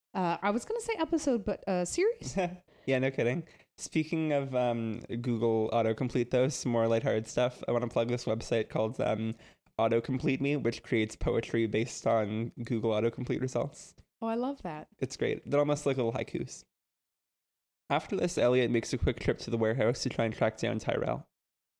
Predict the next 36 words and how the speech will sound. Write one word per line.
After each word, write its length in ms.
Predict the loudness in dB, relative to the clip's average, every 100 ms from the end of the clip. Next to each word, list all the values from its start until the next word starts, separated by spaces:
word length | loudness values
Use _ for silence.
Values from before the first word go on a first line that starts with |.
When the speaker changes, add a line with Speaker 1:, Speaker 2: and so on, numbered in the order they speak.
| _ _ _ _ _ -2
Speaker 1:
We 160 | -2
see 220 | 0 -2
that, 360 | 0 2 0 -4 -4
uh, 240 | -4 -4
sandwich 480 | -4 -4 -2 -4 -4
guy 220 | -2 -2
has 200 | -2 -4
been 220 | -2 -2
laid 160 | 0 0
off. 260 | 0 -2 -4 -12 -14 -20
Speaker 2:
It's 100 | -4
very 120 | -2
sad. 360 | 0 -2 -2 -4 _ _ _ _ _ _ _ _
Speaker 1:
And, 300 | -6 -2 -2 -2
uh, 100 | -4
the 100 | -2
place 280 | -2 -2
is 80 | -8
fully 240 | -4 -2 -2
wiped. 400 | -4 -8 -12 -20 _ _ -20 _ _ -2
Speaker 2:
Yeah, 200 | 0 0
at 120 | 2 4
least 200 | 4 4
they 100 | 6
didn't 220 | 6 4
burn 160 | 4
it 100 | 2
down 220 | 2 2 2
like 200 | -2 0
the 180 | 0
disc 220 | 2 -2 -2
recovery 340 | -2 -2 -2
place 260 | -2 -4 -4
in 80 |
season 280 | -6 -6 -4
one. 200 | -4 -4